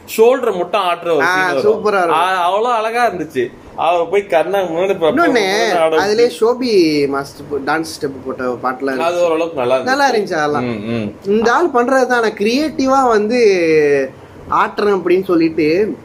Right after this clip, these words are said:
Speaker 1: ம்.
Speaker 2: அது ரொம்ப அக்லி ஆக்கி விட்டுறான் இருந்தாலே ஜானி. அதனால
Speaker 1: ம், ம், ம்.
Speaker 2: அது எனக்கு பிடிக்கவே இல்ல.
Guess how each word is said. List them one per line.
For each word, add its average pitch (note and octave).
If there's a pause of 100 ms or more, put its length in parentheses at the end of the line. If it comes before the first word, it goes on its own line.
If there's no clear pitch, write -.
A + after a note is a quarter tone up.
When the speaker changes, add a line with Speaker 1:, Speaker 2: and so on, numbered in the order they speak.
(140)
Speaker 1:
ம். A2
Speaker 2:
அது D#3+
ரொம்ப B3+
அக்லி A#3
ஆக்கி G#3+
விட்டுறான் E3+
இருந்தாலே E3
ஜானி. D3+ (120)
அதனால D3
Speaker 1:
ம், A#2+
ம், A#2+
ம். A2+ (120)
Speaker 2:
அது D#3
எனக்கு D#3
பிடிக்கவே A3
இல்ல. E3